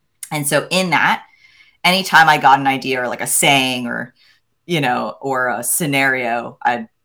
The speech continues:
that was related to that idea, I would pop, pop that note in there. And then that card just kinda lived, and I could drag the cards, reorder them. If it's a content partnership with a brand, I, I tag it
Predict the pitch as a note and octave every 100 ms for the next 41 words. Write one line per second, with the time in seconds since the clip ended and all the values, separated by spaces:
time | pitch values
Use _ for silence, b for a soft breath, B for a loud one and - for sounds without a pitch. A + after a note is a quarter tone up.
0 | _ D3 B2 C#3+ C#3+ C#3 C3 C3+ C3+ -
1 | B2 A#2 A2 A#2+ A#2+ A2+ E3 B2+ A#2 F#3+
2 | _ _ C#3+ C#3 C3 _ - D3 - -
3 | D3+ C#3+ A#2 B2 A#2 A#2 F#2 B2+ _ b
4 | b b b - D3+ C#3 C3+ B2+ B2 B2+
5 | _ _ B2+ A#2+ C3 C3 A#2+ - C3 A#2+
6 | B2 A#2+ A#2 B2 A#2 A#2 A2+ C#3 C3+ C3+
7 | C3+ - B2+ B2+ B2 C#3 - _ _ _
8 | _ _ B2 C#3+ C#3+ D3 C#3+ C#3+ C#3 C3+
9 | C3+ D3 C#3+ D3 C#3 C#3 - C#3 C#3+ C3+
10 | - D3 B2 C#3 - C3+ - C#3+ C#3 A#2+
11 | C3 C3+ C#3 C#3 C#3 b b b b b
12 | b - C3 C#3 - C#3 - A#2+ C3+ C3+
13 | C3+ -